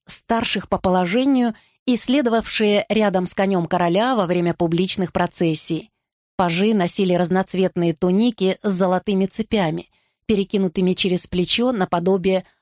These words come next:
болдрика, перевязи для меча, а во время торжественных церемоний несли бело-зеленые полосатые жезлы.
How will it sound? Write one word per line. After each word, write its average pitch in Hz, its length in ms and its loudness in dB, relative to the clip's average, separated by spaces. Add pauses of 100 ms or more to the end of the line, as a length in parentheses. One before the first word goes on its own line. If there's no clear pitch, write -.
болдрика, 180 720 -2 (600)
перевязи 180 640 2
для 196 240 0
меча, 180 480 -2 (360)
а 202 80 2
во 196 100 2
время 208 260 0
торжественных 196 680 -2
церемоний 214 640 0 (280)
несли 277 360 2
бело-зеленые 214 720 0
полосатые 180 640 0
жезлы. 165 580 0